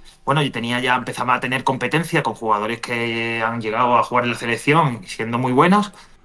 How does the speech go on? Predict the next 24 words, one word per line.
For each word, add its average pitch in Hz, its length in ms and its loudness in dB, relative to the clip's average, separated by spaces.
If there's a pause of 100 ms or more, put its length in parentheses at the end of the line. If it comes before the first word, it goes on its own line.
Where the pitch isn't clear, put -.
(240)
pero 120 840 6
siempre 120 320 -4
hay 120 60 -4
que 131 80 -4
destacar 147 1040 2
y, 156 140 -2
y 151 140 -2
hacerlo 147 340 0
bien 147 200 0
en, 180 320 -2
en, 139 420 -6
en 131 120 -8
donde 117 220 -6
te 110 100 -10
ponga 131 220 -4
el 135 80 -2
entrenador 139 680 0
y, 123 80 -8
sobre 113 260 -4
todo, 127 340 2 (400)
al 117 120 0
final 123 280 2
de 139 60 0
temporada 151 760 2